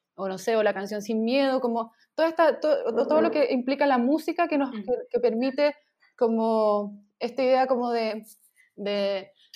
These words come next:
Speaker 1: de, como de, de sentirse reflejada en esas letras, en esa música. ¿Qué, qué piensas tú respecto a eso?
Speaker 2: Que, mm,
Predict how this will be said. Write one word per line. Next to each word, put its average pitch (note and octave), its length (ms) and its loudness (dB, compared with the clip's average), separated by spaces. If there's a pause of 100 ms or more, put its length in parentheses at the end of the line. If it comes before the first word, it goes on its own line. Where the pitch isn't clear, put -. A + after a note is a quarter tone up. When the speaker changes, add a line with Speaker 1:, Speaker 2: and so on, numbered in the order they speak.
(120)
Speaker 1:
de, A3 180 -6
como G#3+ 220 -2
de, G#3 200 0
de G#3 120 -2
sentirse A3+ 600 -2
reflejada B3 880 0 (260)
en A3+ 120 0
esas A3+ 200 -4
letras, A#3+ 500 -2
en G#3+ 60 -6
esa G#3 200 -8
música. F3 520 -10 (600)
¿Qué, C4 300 2
qué C4 100 0
piensas B3 340 -4
tú G#3+ 80 -6
respecto F#3+ 360 -10
a E3+ 60 -6
eso? F3 240 -18 (720)
Speaker 2:
Que, A3 720 -10
mm, G#3 800 -14